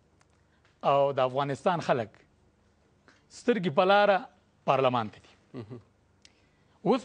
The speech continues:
Speaker 1: په پارلمان کې زه پارلمان د وکیلانو ډېر نږدې نه، هغو سره کار کوم، مشاورت کوم. الحمدلله هلته ډېر باوجدانه او تکړه په خبره پوه خلک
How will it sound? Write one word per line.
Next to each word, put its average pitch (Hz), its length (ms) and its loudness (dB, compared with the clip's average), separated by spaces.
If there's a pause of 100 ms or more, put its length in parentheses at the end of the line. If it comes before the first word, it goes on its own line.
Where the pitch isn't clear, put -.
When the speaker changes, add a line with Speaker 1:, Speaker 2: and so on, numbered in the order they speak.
Speaker 1:
په 214 40 4 (100)
پارلمان 190 560 0
کې 175 260 -6 (1500)
زه 156 200 -2
پارلمان 147 360 -2
د 135 80 -4
وکیلانو 151 360 -6
ډېر 147 140 -6
نږدې 139 320 -6
نه، 151 80 -14 (540)
هغو 123 200 -8
سره 123 120 -14 (100)
کار 165 220 2
کوم، 139 200 -2 (500)
مشاورت 123 540 -10
کوم. 135 180 -6 (520)
الحمدلله 202 380 0
هلته 185 160 -4
ډېر 170 200 -2 (1120)
باوجدانه 123 680 -2 (840)
او 120 540 -4
تکړه 160 680 0
په 131 100 -10
خبره 139 340 0
پوه 208 180 0
خلک 113 220 -4